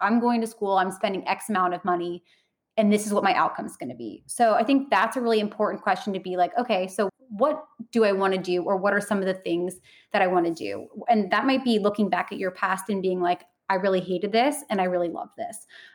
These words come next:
And we all have things that we love about work and we all have things that we hate. So making that pro con list, but also as far as benchmarking, like, where do you see yourself post M B A?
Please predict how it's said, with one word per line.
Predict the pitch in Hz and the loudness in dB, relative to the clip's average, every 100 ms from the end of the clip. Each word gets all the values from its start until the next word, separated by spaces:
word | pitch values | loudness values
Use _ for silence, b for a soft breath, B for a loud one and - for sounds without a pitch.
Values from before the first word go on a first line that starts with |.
| B | B
And | 233 214 | 4 4
we | 226 | 6
all | 220 226 | 6 4
have | 220 202 202 | 4 2 2
things | 214 190 190 | -2 -4 -4
that | 196 | -4
we | 185 | -4
love | 180 180 185 185 | -2 0 0 0
about | 202 202 | -2 0
work | 220 220 220 | 2 0 -2
and | |
we | 196 | -2
all | 185 | 0
have | 180 175 | 0 -2
things | 175 | -10
that | - - | -10 -14
we | 175 | -14
hate. | 180 - _ b b b - | -14 -16 _ b b b -2
So | 247 220 208 202 - | 2 4 2 0 -2
making | 233 240 302 | 0 2 2
that | 294 - | 2 0
pro | 233 220 | 0 0
con | 214 180 180 | 2 -2 0
list, | 170 185 - | -4 -6 -2
but | 233 | 2
also | 254 254 294 254 | 2 2 0 0
as | 226 214 | -2 -2
far | 247 | 0
as | 202 | 0
benchmarking, | 185 247 302 196 185 190 | 0 0 2 0 0 -2
like, | 185 _ 220 208 | -10 _ -14 -4
where | 247 370 | 0 2
do | |
you | 415 | 2
see | 415 - | 0 0
yourself | 233 226 226 202 202 - | 2 2 2 0 -2 -6
post | - 214 208 | 0 0 2
M | 190 | 0
B | 175 110 | 0 -2
A? | 104 - | -2 -2